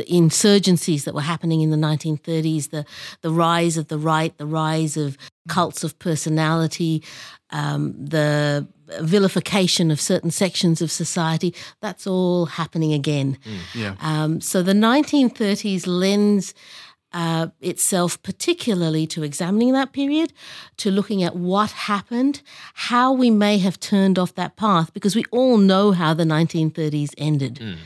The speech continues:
Speaker 3: Mm.
Speaker 1: Um, and we all know how it all came out. And yet it seems that we are destined and determined to repeat history.
Speaker 3: Yeah.
Speaker 1: So it's entirely different from, say, Agatha Christie's work,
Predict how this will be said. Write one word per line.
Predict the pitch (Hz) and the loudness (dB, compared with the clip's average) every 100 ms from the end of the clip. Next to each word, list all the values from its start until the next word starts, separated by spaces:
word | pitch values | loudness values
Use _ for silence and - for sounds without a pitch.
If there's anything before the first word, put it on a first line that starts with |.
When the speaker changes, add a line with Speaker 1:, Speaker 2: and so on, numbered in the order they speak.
| - - | -20 -16
Speaker 3:
Mm. | 104 101 - 156 | -12 -12 -10 -4
Speaker 1:
Um, | 156 156 156 | 0 0 0
and | - 170 | 0 0
we | 170 | 0
all | 196 196 196 | 2 4 4
know | 185 165 160 | 4 4 2
how | 147 160 | 0 0
it | 160 156 | 0 0
all | 151 | -2
came | 139 165 151 151 | -4 -4 -2 0
out. | 175 143 - - - - - - | -2 -4 -6 -16 -18 -18 -18 -10
And | 170 170 180 | -2 2 4
yet | 185 180 | 2 0
it | 160 - | -4 -6
seems | - 196 180 175 165 | -2 2 4 4 2
that | 160 165 | 0 -6
we | 165 165 165 | -4 -2 -2
are | 165 156 151 147 143 143 - 147 | -2 -2 0 -2 -2 -6 -10 -10
destined | 214 190 - 196 180 175 | -6 -4 -4 0 2 4
and | 165 156 | 4 2
determined | 151 - 185 185 175 160 156 | 0 -2 2 4 6 4 2
to | 165 | 0
repeat | 156 156 165 151 | -4 -2 -4 -2
history. | 165 151 - - - - | -4 -6 -8 -12 -16 -16
Speaker 3:
Yeah. | 113 104 _ _ _ | -14 -14 _ _ _
Speaker 1:
So | - 196 | -2 0
it's | 180 196 | 2 2
entirely | 202 208 233 220 | 0 2 2 2
different | 175 165 165 160 | 2 -2 -2 -6
from, | - 156 151 151 | -6 -6 -4 -4
say, | 147 160 | -6 -8
Agatha | 151 147 151 151 | -8 -10 -12 -14
Christie's | 214 208 170 135 - | -12 -12 -12 -14 -16
work, | - - | -20 -20